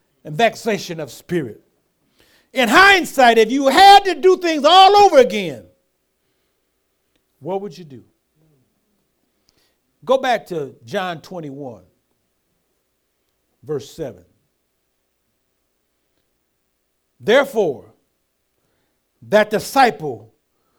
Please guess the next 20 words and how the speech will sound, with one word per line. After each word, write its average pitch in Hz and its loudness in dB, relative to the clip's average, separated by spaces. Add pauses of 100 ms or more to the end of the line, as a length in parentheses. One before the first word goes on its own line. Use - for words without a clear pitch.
(240)
whom 180 -8
Jesus 175 -6
loved 160 0 (640)
said - -2
unto 170 -4
Peter, 131 -12 (1400)
"It 269 0
is 220 0
the 226 4
Lord." 269 8 (1500)
That, - -12
that, 214 -12
that's, 262 -8
that's 262 -10
who, 190 -14
that's 233 -14
who 226 -6
at 185 -10
the 160 -14
shore, 220 -12